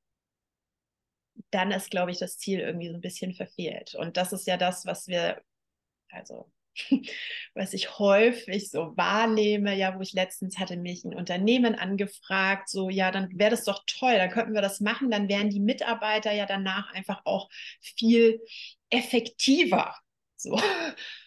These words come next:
Na ja, gut, aber also weiß jetzt nicht, ob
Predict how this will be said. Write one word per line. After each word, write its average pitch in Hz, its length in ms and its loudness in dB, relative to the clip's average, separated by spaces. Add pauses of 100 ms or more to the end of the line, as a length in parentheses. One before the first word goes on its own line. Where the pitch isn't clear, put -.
(460)
Na 190 140 -4
ja, 180 240 -2
gut, 175 260 -6
aber 175 300 0
also 180 200 -2 (320)
weiß 196 280 -2
jetzt - 260 -2
nicht, - 440 -6
ob - 140 -2